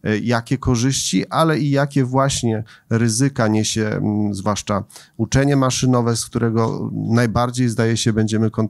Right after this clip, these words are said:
ko-, korzystać w kontekście, czy już korzystamy, jak słyszymy, w kilku czy dziesięciu procentach, em, naszych,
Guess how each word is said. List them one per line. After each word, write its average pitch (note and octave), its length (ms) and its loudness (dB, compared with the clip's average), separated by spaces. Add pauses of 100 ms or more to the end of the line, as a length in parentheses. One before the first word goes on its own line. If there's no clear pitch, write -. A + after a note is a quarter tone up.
(140)
ko-, A2 260 -4
korzystać G#2+ 480 -2
w - 40 -18
kontekście, G#2+ 460 -2
czy - 140 -4
już A2 160 0
korzystamy, G#2+ 580 0
jak G2+ 120 -2
słyszymy, G#2 380 0
w - 540 -6
kilku G#2+ 420 -4 (360)
czy G2+ 120 -6
dziesięciu G2+ 480 0
procentach, G2+ 640 -2
em, G2+ 580 0
naszych, G2+ 460 -2